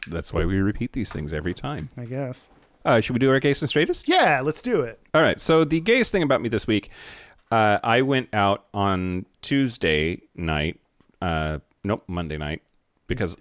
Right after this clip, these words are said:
Speaker 1: I, because I'm semi-retired now.
Speaker 2: Yep, your no job celebration
Speaker 1: No
Speaker 2: night.
Speaker 1: job celebration night, and ended up at this bar called Sue Bar, which is up on Capitol Hill. At they,
Speaker 2: I don't
Speaker 1: they were
Speaker 2: think I've been
Speaker 1: having
Speaker 2: there.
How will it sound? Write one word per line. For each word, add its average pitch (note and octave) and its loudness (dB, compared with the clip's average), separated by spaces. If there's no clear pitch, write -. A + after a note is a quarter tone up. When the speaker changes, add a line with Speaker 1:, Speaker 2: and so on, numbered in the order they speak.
Speaker 1:
I, F2 -2
because F#2+ -4
I'm F#2+ -2
semi-retired G2+ 0
now. E2 -4
Speaker 2:
Yep, G#3 0
your D#3 2
no D#3+ 0
job E3 2
celebration D3 -2
Speaker 1:
No G2 2
Speaker 2:
night. A#2+ -2
Speaker 1:
job A#2+ 4
celebration B2+ 0
night, D#2 -2
and F2 0
ended E3 0
up A#2+ 2
at G#2+ 2
this G#2+ -4
bar G#2+ 2
called F2 0
Sue G2+ -6
Bar, F#3+ -2
which - -4
is G2+ 0
up - -4
on G#2+ -2
Capitol G2 -4
Hill. G2+ -2
At G#2 -2
they, B2 0
Speaker 2:
I - -2
don't - -10
Speaker 1:
they B2+ -2
were A#2+ 2
Speaker 2:
think C3+ -2
I've D#3+ 0
been D#3+ 0
Speaker 1:
having - -
Speaker 2:
there. C3 -6